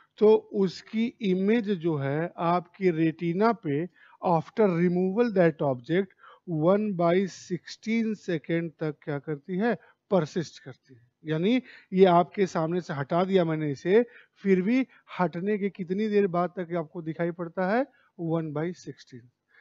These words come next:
That special character of eye is known as persistence of vision। यानी ऑब्जेक्ट आपके सामने नहीं है, फिर भी उसकी इमेज आपकी रेटिना पे परसिस्ट कर रही है, वो हमें दिखाई पड़ रहा है। जैसे इसका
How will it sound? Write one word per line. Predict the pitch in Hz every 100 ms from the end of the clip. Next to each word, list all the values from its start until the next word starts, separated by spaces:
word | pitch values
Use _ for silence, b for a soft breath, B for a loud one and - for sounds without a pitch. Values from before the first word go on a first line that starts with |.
| b 151
That | 226 254
special | 233 - 220 190 208 202
character | 185 165 190
of | 160 160
eye | 165 147 151
is | 135 127
known | 127 123 123 180
as | 233 _ _ _ _
persistence | 160 127 135 - 127 110 165
of | 185 156
vision। | 127 120
यानी | 131 160 240 240 B B -
ऑब्जेक्ट | 175 170 147 180 202 -
आपके | 165 151 190 151
सामने | 165 147 147 156
नहीं | 139 165 220
है, | 180 170 185 _ _ -
फिर | 185
भी | 175 202
उसकी | 170 - 196
इमेज | 196 185 160 185 165
आपकी | 147 - 175
रेटिना | 143 139 143 139 147
पे | 170 233 240 b b -
परसिस्ट | 156 - 226 -
कर | - 156
रही | 131 147 160
है, | 185
वो | 156
हमें | 135 139 220 285 _ 156
दिखाई | 147 - 127
पड़ | 123 120
रहा | 127
है। | 123 B B B -
जैसे | 262 254 302 302
इसका | 247 220 - 247 269